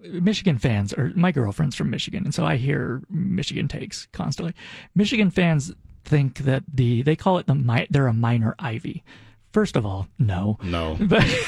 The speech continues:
Speaker 1: se-, second of all,
Speaker 2: Sorry, I shouldn't laugh
Speaker 1: yeah,
Speaker 2: like that,
Speaker 1: no,
Speaker 2: but no.
Speaker 1: no.
Speaker 2: You're not.
Speaker 1: No, you're not. Second of all, uh, with Harbaugh there, you're making some concessions to get some guys into school.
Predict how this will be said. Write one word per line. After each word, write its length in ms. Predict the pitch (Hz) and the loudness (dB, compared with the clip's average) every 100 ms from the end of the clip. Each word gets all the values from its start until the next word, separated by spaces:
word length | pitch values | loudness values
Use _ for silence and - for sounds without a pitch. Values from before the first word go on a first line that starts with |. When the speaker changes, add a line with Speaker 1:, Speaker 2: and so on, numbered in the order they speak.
| 302 | 2
Speaker 1:
se-, 280 | - - 262 208 254 240 | 2 2 2 0 -4 -4
second 420 | - 277 262 226 | 0 2 4 4
of 100 | 147 | 4
all, 80 | 147 | 4
Speaker 2:
Sorry, 200 | 143 139 | 4 2
I 40 | |
shouldn't 260 | 131 143 131 | 0 0 0
laugh 180 | 127 | 2
Speaker 1:
yeah, 120 | 208 127 | 2 2
Speaker 2:
like 160 | 127 | 0
that, 180 | 135 135 | 0 4
Speaker 1:
no, 80 | 302 190 110 104 110 | 4 4 2 0 0
Speaker 2:
but 40 | |
no. 300 | 302 147 117 | 2 2 0
Speaker 1:
no. 20 | 170 | -2
Speaker 2:
You're 160 | 107 | -2
not. 280 | 92 85 82 | -2 -4 -6
Speaker 1:
No, 220 | - - | -4 0
you're 160 | 151 160 | 2 2
not. 220 | 135 101 - - - | 0 -4 -12 -18 -12
Second 400 | - - 277 247 | -4 0 0 2
of 120 | 185 | 0
all, 300 | 143 147 139 - - - - | 2 2 0 -4 -14 -20 -2
uh, 260 | 165 160 165 - 147 131 - _ _ | 2 4 2 -2 -4 -4 -10 _ _
with 220 | - 170 156 | 0 2 4
Harbaugh 400 | 190 220 185 135 | 2 4 2 4
there, 220 | 120 - | 2 2
you're 300 | 151 156 233 | 2 4 4
making 420 | 175 180 - 135 | 4 2 2 0
some 280 | 117 143 117 | 2 2 2
concessions 600 | 135 107 139 127 - - | 0 0 0 0 -2 -4
to 100 | 156 | -2
get 160 | 131 - | -2 0
some 120 | 113 | 0
guys 240 | 120 110 | 0 0
into 160 | 131 - | -2 -2
school. 200 | - | -6